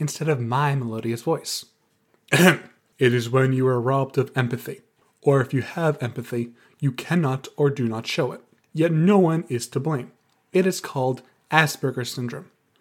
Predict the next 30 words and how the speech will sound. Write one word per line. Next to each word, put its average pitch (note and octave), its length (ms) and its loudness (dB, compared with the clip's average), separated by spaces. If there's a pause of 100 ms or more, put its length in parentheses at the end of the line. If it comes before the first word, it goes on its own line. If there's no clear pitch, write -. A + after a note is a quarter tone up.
(360)
but C3+ 140 -2
it B2+ 100 0
is B2 160 -2
also D#3+ 320 -2
known A#2 460 -2
as A#2 260 -6
Asperger's A#2+ 560 -4
disorder, C#3 720 -2
or E3+ 200 4
now C#3 280 2
simply A#2 540 -4 (180)
Asperger's." - 640 -6 (300)
<clears throat> - 260 -12
I - 920 2
really G#3+ 360 4
like C#3 220 -2
this - 140 -8
quote, - 320 -8 (240)
not D3 360 -2
just A#3 180 -2
because D#3+ 320 -4
it C#3 100 -4
sounds C#3+ 520 2
really C3+ 260 0
cool, F#3+ 340 -2 (120)
but E3+ 160 -8
because F3 320 -4
it's D3 160 -8 (100)
honestly F#3+ 540 0
correct. - 560 -8